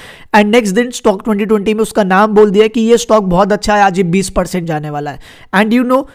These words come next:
कि हम ज़्यादातर, ज़्यादातर जो स्टॉक मार्केट में इन्वेस्ट करते हैं वो न्यूज़ को फॉलो करते हैं, because वही हमारा एक मेन सोर्स होता है जहाँ से हमें सारी न्यूज़, सारी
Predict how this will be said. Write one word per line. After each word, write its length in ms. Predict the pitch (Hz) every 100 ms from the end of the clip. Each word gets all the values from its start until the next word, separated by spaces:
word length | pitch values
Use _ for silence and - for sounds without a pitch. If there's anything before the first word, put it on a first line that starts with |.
| _ -
कि 60 |
हम 160 | 208 220
ज़्यादातर, 520 | 202 220 254 247 254
ज़्यादातर 720 | 190 214 196 247 254 285 294
जो 260 | 339 180 269
स्टॉक 360 | - 220 208
मार्केट 320 | 220 202 220 208
में 120 | 208
इन्वेस्ट 260 | 202 208
करते 220 | 214 190 214
हैं 80 |
वो 80 | 220
न्यूज़ 280 | 196 185 196
को 100 | 240
फॉलो 320 | - 208 196
करते 280 | 160 139 139
हैं, 120 | - - - -
because 300 | 190 220 233
वही 200 | 202 233
हमारा 280 | 254 220 226
एक 100 | 233
मेन 300 | 185 190 226
सोर्स 340 | - 214 208
होता 180 | 190 180
है 40 | 214
जहाँ 160 | 185
से 140 | 185 202
हमें 120 | 202
सारी 280 | 196 185 190
न्यूज़, 340 | 175 196 208
सारी 300 | 190 185 208